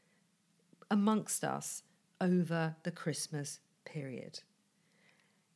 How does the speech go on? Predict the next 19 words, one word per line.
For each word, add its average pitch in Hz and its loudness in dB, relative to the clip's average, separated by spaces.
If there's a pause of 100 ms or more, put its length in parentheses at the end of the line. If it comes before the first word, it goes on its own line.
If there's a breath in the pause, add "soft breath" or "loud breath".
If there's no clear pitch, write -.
(100)
Now, 185 6
if 214 -2
I 311 0
haven't 294 -2
mentioned, 190 0
like 165 -2
I 180 -2
said 175 -4
before, 160 -2
if - -12
I 339 -6
haven't 285 -4
mentioned 190 -2
something 160 -4
that 143 -8
you 170 0
find 165 -4
really 147 -2
difficult, - -10